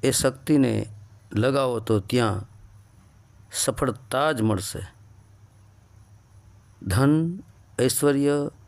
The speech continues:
નેતૃત્વ, પ્રતિભા, યશ, વિદ્યા, સ્વાસ્થ્ય, ભોગ, અન્વેષણ અથવા જે કોઈ વસ્તુ તમારે જોઈતી હોય તો વશવર્તી મનના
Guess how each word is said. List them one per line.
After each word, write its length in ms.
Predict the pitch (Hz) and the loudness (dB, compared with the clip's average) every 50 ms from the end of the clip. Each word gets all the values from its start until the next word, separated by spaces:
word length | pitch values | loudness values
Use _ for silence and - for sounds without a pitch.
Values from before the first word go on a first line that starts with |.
| - - | -6 -2
નેતૃત્વ, 840 | 107 107 117 123 - - 139 131 127 - - 135 135 135 139 - - | 0 2 2 2 0 0 0 0 0 0 0 2 2 2 0 -2 -6
પ્રતિભા, 960 | - - - - - 117 107 - - 131 117 110 117 123 127 127 131 - - - - - - | -10 -18 -20 -6 -4 -4 -2 0 0 0 0 0 0 0 0 -2 -2 -6 -8 -10 -12 -6 -2
યશ, 640 | 101 107 120 123 127 131 127 131 131 - - - - - - 98 | 0 2 2 4 4 2 2 0 -2 -4 -8 -8 -10 -12 -8 -4
વિદ્યા, 600 | 101 113 104 95 98 - 131 123 127 127 131 123 | -2 -2 -2 -2 -4 -2 0 0 0 0 -2 -4
સ્વાસ્થ્ય, 840 | - - - 110 110 110 104 - - - - 113 120 120 127 135 - - - - - - - - - - - - - _ - - - _ _ _ - | -6 -6 -4 -2 -2 -2 -2 -4 -6 -4 -2 -2 0 0 -2 -4 -10 -16 -20 -20 -20 -20 -20 -20 -20 -20 -20 -20 -20 _ -20 -20 -20 _ _ _ -6
ભોગ, 580 | 110 98 - 127 135 151 170 180 190 196 185 | -6 -2 -2 0 2 2 2 2 0 0 -2
અન્વેષણ 920 | - - - - 147 147 143 135 131 127 - - - 151 143 120 104 98 - - - _ _ _ _ - - - - | -2 -2 -2 0 2 2 4 2 2 0 0 0 0 0 0 0 -2 -4 -6 -8 -14 _ _ _ _ -20 -14 -8 -6
અથવા 300 | 143 143 - 165 139 117 | -6 -4 -2 -2 -2 -2
જે 420 | 98 90 - - - 127 127 135 131 | -2 -4 -6 -4 -2 2 2 2 2
કોઈ 280 | 135 139 220 240 254 | 2 2 2 4 4
વસ્તુ 360 | 220 208 190 - - 175 156 | 2 0 -2 -2 0 0 0
તમારે 400 | 131 - 147 135 135 131 127 117 | 2 2 2 2 2 0 0 -2
જોઈતી 400 | 98 - 113 110 113 107 - 170 | -2 0 0 2 0 0 2 2
હોય 380 | 160 123 110 98 95 92 98 - - - - - - - - - - - - - - - - - - - - - - _ - - - - - - | 2 2 2 -2 -4 -6 -8 -12 -16 -20 -20 -20 -20 -20 -20 -20 -20 -20 -20 -20 -20 -20 -20 -20 -20 -20 -20 -20 -20 _ -20 -20 -20 -20 -8 -2
તો 300 | - 135 120 101 92 - - - - - - - - - - - _ - - - _ - - _ _ _ - - - - - - - - - - - - - - - - - 92 - 104 | 0 0 0 0 -2 -6 -10 -16 -20 -20 -20 -20 -20 -20 -20 -20 _ -20 -20 -20 _ -20 -20 _ _ _ -20 -20 -20 -20 -20 -20 -20 -20 -20 -20 -20 -20 -20 -20 -16 -12 -10 -8 -4 -2
વશવર્તી 960 | 98 120 156 196 208 - - - 147 135 139 143 135 - 135 - 147 139 127 | 0 2 2 2 0 0 0 2 2 2 2 2 0 -2 -2 2 4 4 4
મનના 760 | 120 113 110 110 123 151 185 196 180 151 127 110 101 95 | 4 4 2 2 2 0 0 0 -2 -2 -2 -2 -4 -6